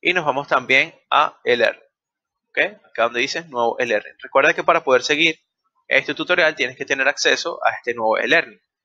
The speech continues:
Si estás en el plan Marketer, Builder o Essential, tienes que estar seguro de estar en, en el plan Premium porque este, este curso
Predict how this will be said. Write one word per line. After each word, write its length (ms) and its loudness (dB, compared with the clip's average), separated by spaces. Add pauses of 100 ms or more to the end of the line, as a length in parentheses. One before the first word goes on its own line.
Si 120 -10
estás 200 -6
en 100 0
el 140 -2
plan 240 0
Marketer, 540 0
Builder 540 0 (280)
o 180 0
Essential, 460 0
tienes 180 -6
que 60 -20
estar 180 -4
seguro 300 -2
de 40 0
estar 220 2
en, 220 -2
en 180 -12
el 140 -8
plan 280 -2 (840)
Premium 360 -2
porque 380 4
este, 400 -2
este 420 -2
curso 560 -2